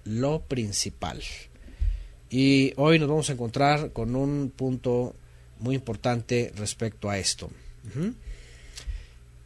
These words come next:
Entonces, eh, voy a estar recordando sobre todo eso. Hay que ser muy objetivos en el texto,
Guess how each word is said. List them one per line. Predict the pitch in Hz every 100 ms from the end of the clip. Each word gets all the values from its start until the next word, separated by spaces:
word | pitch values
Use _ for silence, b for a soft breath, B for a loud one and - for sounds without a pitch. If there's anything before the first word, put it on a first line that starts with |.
| -
Entonces, | 127 175 175 160 151 - - -
eh, | 131 135 135 135 135 131 139
voy | 131 170
a | 180
estar | - 170 170 165 175 - -
recordando | 120 127 131 139 156
sobre | 139 123 117
todo | 139 131 139
eso. | 165 160 196 220 - - - - -
Hay | 131 131
que | 131
ser | - 131 135 131 - b b -
muy | 113 143
objetivos | 143 - 120 147 165 170 180 - - -
en | 110 110
el | -
texto, | 151 156 - 190